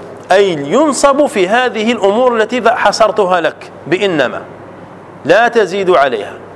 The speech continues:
إنما ينصب أي المف-، أي المنادى أو المفعول به الذي هو المنادى،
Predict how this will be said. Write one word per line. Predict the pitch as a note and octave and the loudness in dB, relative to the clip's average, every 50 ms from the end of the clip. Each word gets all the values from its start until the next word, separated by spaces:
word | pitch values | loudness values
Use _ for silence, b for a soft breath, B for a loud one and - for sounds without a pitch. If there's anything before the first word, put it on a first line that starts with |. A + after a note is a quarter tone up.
| - - - - - - - - - - - | -20 -20 -20 -20 -20 -20 -20 -20 -10 -4 0
إنما | E3 F3+ F#3+ G3 G#3 G#3 G#3 G#3 A3+ A#3+ C4 C4+ C#4+ C4+ G#3 - - - | 0 2 2 4 4 4 4 4 4 4 4 2 2 0 -2 -4 -6 -4
ينصب | D#3 E3+ G#3 A#3+ B3+ B3+ A#3+ A#3 - B3 A#3+ B3+ B3+ A#3+ B3+ A#3 E3+ C#3 - - - | -2 0 0 0 0 -4 -6 -6 0 2 2 2 2 2 0 -2 -2 -4 -4 0 2
أي | E3 G3 A3 A3 G#3+ | 4 4 4 2 0
المف-، | G3+ F#3 F3+ F3+ F#3+ F3+ - - - F#3+ | 0 0 2 2 2 0 0 -2 0 0
أي | F#3+ G3+ G#3 | 2 2 2
المنادى | G#3 G3+ G3+ G#3 A3 A3+ G3+ D3+ B2 A#2 F#2 - - - - - - - - - - - - - - - - - - - | 0 0 0 2 2 4 2 2 0 -4 -8 -10 -12 -18 -18 -18 -18 -18 -18 -18 -20 -20 -20 -20 -20 -20 -20 -12 -4 0
أو | D3 D3+ F3 F3+ | 2 2 2 2
المفعول | F3+ F#3 F#3+ - E3 F3 G#3 G#3+ G3+ F#3 | 0 0 -2 -2 -2 -2 0 2 0 0
به | F#3 A3 G#3+ A3 | 0 -2 -2 -2
الذي | G#3 F#3+ G3 G#3+ G#3+ A#3 A#3 G#3 | 0 0 2 2 2 2 0 0
هو | A3 B3 C4 | 2 2 2
المنادى، | B3+ A#3 F#3+ D#3+ C#3 A#2+ A2 - | 2 2 2 0 0 -2 -4 -6